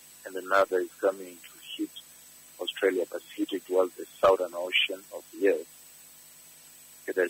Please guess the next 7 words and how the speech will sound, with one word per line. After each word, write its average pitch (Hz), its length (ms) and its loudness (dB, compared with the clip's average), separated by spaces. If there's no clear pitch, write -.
see 107 80 2
a 98 80 6
tsunami, 95 640 -2
people 92 280 -6
running, 92 580 2
South 90 180 2
Africa 92 680 2